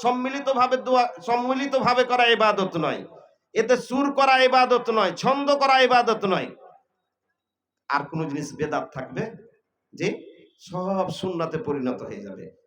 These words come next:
কোনটাই আর বেদাত থাকবে না। এইভাবে নিজের কাজকে, নিজের আমলকে বা নিজের কথাকে কোনো আলেম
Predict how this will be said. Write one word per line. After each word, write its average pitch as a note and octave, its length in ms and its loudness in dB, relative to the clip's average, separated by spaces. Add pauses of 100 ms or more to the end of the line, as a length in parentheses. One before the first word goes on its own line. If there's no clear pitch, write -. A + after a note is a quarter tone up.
(120)
কোনটাই C#3+ 320 -6
আর F#3+ 100 -8
বেদাত D#3+ 380 -8
থাকবে G2+ 320 -16
না। F2+ 180 -16 (760)
এইভাবে F#3 580 0 (300)
নিজের G3+ 680 -2
কাজকে, G3 880 0 (380)
নিজের G3 460 -2
আমলকে G#3+ 840 -2 (320)
বা - 80 -2
নিজের F3+ 420 -2
কথাকে D#3+ 640 -4 (800)
কোনো E3 220 -2
আলেম C#3+ 720 -4